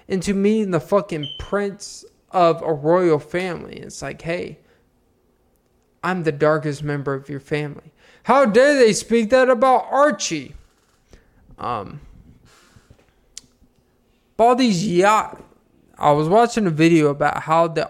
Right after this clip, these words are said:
art of, how the business of being a yacht girl and how that parlays you into business opportunities. A lot of aspiring actresses or models or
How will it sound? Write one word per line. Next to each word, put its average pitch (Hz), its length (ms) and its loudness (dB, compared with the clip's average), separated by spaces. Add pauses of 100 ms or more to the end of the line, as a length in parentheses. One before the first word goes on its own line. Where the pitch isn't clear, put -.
(100)
art 156 440 -2
of, 151 200 -6
how 156 180 2
the 156 160 -2
business 147 600 -4
of 143 100 -8
being 147 240 -8
a - 20 -8
yacht 143 460 -2
girl - 220 -6
and 143 120 -10
how 139 160 0
that 135 220 -2
parlays 147 640 -2
you - 160 -18 (480)
into 165 320 -4
business 185 540 -6
opportunities. - 760 -18
A - 80 -12
lot 160 260 2
of 160 320 -2 (600)
aspiring 156 680 0
actresses 143 760 -10
or - 100 -18
models 151 840 -2
or - 320 -18